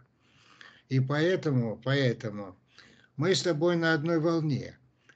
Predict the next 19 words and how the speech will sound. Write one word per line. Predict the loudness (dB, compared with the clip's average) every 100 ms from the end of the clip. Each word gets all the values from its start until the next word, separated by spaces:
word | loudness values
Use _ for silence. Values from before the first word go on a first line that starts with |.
| _
Я | 0 0 2
тебя | 0 0 0
понимаю. | -2 -2 0 4 4 2 -2 -8 -14 _ _ _ _ _ _
Особенно, | -6 -2 0 2 2 2
когда | 0 0 0
ты | 0 -4
сказал, | -2 0 0 0 -2
что | -2 -2 -2 -4 -14 _ _ _ _ _
общество | -4 -2 -4 -4
должно | 0 0 0 0
быть | 0 -2
не | 0 2 2 0 -2 -10 _ _ _
капиталистическим, | -6 -4 -4 -2 -2 -2 0 0 0 2 2 2 -2 -2
не | 0 -2
коммунистическим, | -2 -2 0 0 -2 -2 -2 -2 -4 -4 -4 -2
не | -2
социалистическим, | -4 -4 -4 -4 -2 -2 -2 -2 -2 -6 -4 0 0
а | 0
человеческим. | -2 0 0 2 2 0 -2 -4 -4 -6 -8